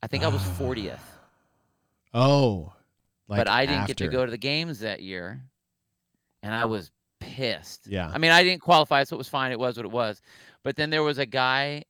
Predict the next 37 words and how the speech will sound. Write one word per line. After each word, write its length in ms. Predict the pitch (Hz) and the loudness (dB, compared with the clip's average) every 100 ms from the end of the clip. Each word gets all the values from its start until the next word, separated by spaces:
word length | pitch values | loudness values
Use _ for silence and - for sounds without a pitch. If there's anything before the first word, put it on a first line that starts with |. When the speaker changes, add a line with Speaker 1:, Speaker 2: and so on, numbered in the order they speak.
| - | -6
Speaker 1:
um, 580 | 120 120 117 113 113 110 | -2 -2 -4 -6 -8 -10
from 380 | - 123 113 110 | -10 -8 -8 -10
South 320 | - 123 - | -4 -2 0
Africa, 680 | 120 123 113 - 104 98 95 113 _ | -2 -2 -8 -8 -6 -6 -10 -18 _
uh, 840 | 113 107 104 104 104 101 101 101 101 104 _ _ | -12 -8 -8 -8 -6 -6 -8 -10 -14 _ _ _
what's 140 | _ | _
his 120 | 113 | -20
name? 420 | 98 98 92 85 82 - | -18 -14 -14 -18 -20 -14
Uh, 160 | 104 98 _ _ _ - | -12 -12 _ _ _ -14
uh, 160 | 107 95 - | -12 -12 -10
Danny. 500 | 104 107 107 101 92 _ _ _ _ _ _ _ _ _ _ _ _ _ - | -8 -6 -8 -12 -18 _ _ _ _ _ _ _ _ _ _ _ _ _ -12
Can't 160 | 135 | -6
remember 180 | 113 110 | -4 -4
his 160 | 104 85 | -6 -6
name. 400 | 98 95 90 87 _ _ - | -6 -4 -6 -10 _ _ -4
Uh, 360 | 120 117 110 104 | 2 2 2 0
but 140 | - | -6
he 200 | 113 156 | -8 -6
made 180 | 160 131 | 0 2
it 80 | 107 | 0
from 100 | 117 | -8
South 240 | - 117 | -2 0
Africa 560 | 117 113 107 - 90 107 _ _ _ _ - | 2 -2 -4 -10 -10 -10 _ _ _ _ -10
'cause 120 | 104 | -8
he 120 | 123 | -6
won. 400 | 113 117 131 117 | -4 0 2 2
He 100 | 123 | 0
was 140 | 135 | -2
the 100 | - | -4
one 200 | 110 127 | -4 -4
guy. 280 | 135 110 82 - | 2 2 0 -8
He 100 | 110 | -6
made 220 | 117 123 | -4 -2
it 100 | 117 | -2
in 140 | 117 | -4
there. 220 | 123 135 135 | -4 -4 -4
Speaker 2:
Yeah. 240 | 123 107 | -2 -2